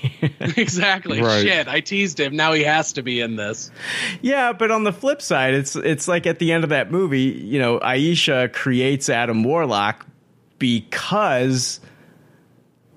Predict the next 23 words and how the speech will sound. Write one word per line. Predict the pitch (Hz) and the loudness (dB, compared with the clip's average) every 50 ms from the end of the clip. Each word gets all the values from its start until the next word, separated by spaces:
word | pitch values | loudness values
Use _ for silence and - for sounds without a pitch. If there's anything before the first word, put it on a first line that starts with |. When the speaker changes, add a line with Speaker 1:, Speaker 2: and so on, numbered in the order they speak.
| - - | -6 -2
Speaker 1:
to, | - 135 147 | -2 -2 0
to | - 165 151 | 0 0 0
get | 117 165 - - | 0 0 -2 0
back | - 143 147 180 185 - | 2 2 2 2 2 2
at | 143 - - | 0 0 0
the | 120 | -2
Guardians | 104 110 120 113 110 110 110 107 107 107 - | -2 0 0 2 2 2 2 0 0 0 -2
for | - - 113 | -2 -2 -2
decimating | 98 127 113 107 - - 120 113 107 107 107 107 101 87 | -2 0 -2 -2 -2 -2 0 2 2 2 2 0 0 0
her, | 90 98 95 92 90 87 90 104 117 - - - - - - - | 0 0 0 2 0 0 -2 -6 -12 -18 -20 -20 -20 -20 -12 -4
you | - 113 110 | -2 0 0
know, | 104 95 90 85 82 82 85 82 - - - - - - - - - - - - - - | 2 2 2 2 0 0 -2 -6 -10 -18 -20 -20 -20 -20 -20 -20 -20 -20 -20 -20 -10 -4
her | - 101 98 | -2 -2 0
forces. | - - 104 101 95 - - - - - - - - - - - - | 2 4 4 4 4 2 0 -4 -6 -8 -8 -12 -16 -18 -20 -20 -18
So, | - - - 95 92 92 92 90 92 90 92 98 - - - - - - - - - - - | -6 -2 0 2 4 4 4 4 4 2 -2 -6 -10 -14 -18 -20 -20 -20 -20 -20 -20 -6 -2
I | 180 214 254 | 0 2 2
don't | 247 202 123 | 4 2 2
know. | 98 87 85 87 95 110 107 107 - - - - - - - - - - - - _ _ _ _ _ _ _ _ _ _ _ _ _ _ _ _ _ _ _ _ _ _ _ - - - | 2 2 2 2 0 0 -2 -6 -10 -18 -20 -20 -20 -20 -20 -20 -20 -20 -20 -20 _ _ _ _ _ _ _ _ _ _ _ _ _ _ _ _ _ _ _ _ _ _ _ -20 -8 -2
I | 131 | 0
don't | 143 147 131 110 101 | 2 2 2 2 2
know. | 92 76 73 90 | 0 -2 -4 -6
It's | 107 - - - - | -12 -16 -12 -6 -2
weird. | 98 90 85 92 95 87 | 0 0 2 0 0 -2